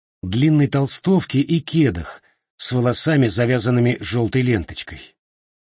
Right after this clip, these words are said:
Ее как следует отмыли, но лицо у Мин было красным по другой причине. Она плакала.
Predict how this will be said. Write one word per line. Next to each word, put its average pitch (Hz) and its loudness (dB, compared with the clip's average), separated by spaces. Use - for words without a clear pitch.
Ее 117 2
как 123 -4
следует 120 0
отмыли, 120 0
но 110 2
лицо 123 0
у 135 4
Мин 107 2
было 117 2
красным 117 -2
по 117 -4
другой 123 0
причине. 85 -10
Она 110 0
плакала. 98 -6